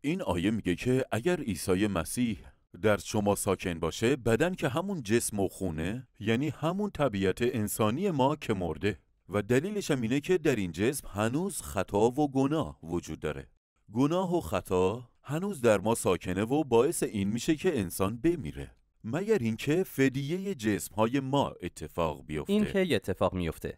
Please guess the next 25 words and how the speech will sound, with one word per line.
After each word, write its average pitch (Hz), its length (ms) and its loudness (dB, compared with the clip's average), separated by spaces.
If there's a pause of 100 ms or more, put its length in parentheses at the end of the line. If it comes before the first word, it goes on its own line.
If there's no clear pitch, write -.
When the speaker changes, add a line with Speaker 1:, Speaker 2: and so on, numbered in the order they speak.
Speaker 1:
وقتی 131 360 -2
مسیح 87 420 -4
بیاد. 78 420 -2
Speaker 2:
رستگاری 110 760 2
بدن. 98 280 0
Speaker 1:
بله، 98 340 -2
درسته. 85 480 -4
Speaker 2:
پس 156 360 -4
جان 147 320 2
و 85 80 -4
روح 117 480 -2
به 143 80 -6
Speaker 1:
جان 120 160 6
و 143 40 6
Speaker 2:
واسطه 175 220 4
Speaker 1:
روح 123 260 4
Speaker 2:
کار 110 220 4
Speaker 1:
فدیه 98 200 2
Speaker 2:
مسیح 92 120 -2
Speaker 1:
شدن. 80 160 -2
Speaker 2:
بر 90 180 0
روی 98 200 -4
صلیب 135 440 0
فدیه 117 420 0
شدن. - 400 -4